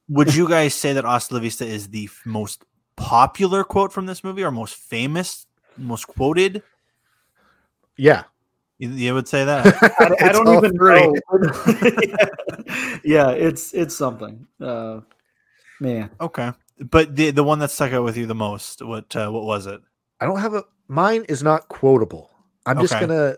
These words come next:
Speaker 2: talk about my favorite piece of dialogue in the movie.
Speaker 1: Okay.
Speaker 2: It's dialogue or a small monologue.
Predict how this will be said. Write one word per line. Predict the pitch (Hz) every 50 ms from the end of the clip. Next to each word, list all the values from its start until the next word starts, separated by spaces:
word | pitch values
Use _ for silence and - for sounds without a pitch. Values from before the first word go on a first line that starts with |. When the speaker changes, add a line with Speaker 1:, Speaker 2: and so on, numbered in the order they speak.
| _ _
Speaker 2:
talk | - - 143 139 -
about | 147 135 131 117
my | 127 120
favorite | 110 - - - 139 131 131 123 131 131 139 - _
piece | - 135 123 - -
of | 120 95 - _
dialogue | - 98 104 110 107 101 90 82 82 82 - -
in | 87
the | 82 85
movie. | 87 82 78 _ - - _ _ _ _ _
Speaker 1:
Okay. | 113 110 - 107 110 120
Speaker 2:
It's | 117 - 247 247
dialogue | - - - 156 170 175 175 175 170 175 175 170 - _ _ _ - _
or | 139 131 123 117 113 104
a | 104 104
small | - - - - 139 139 139 143 135 131
monologue. | 110 113 117 117 120 120 107 101 92 90 85 85 92 -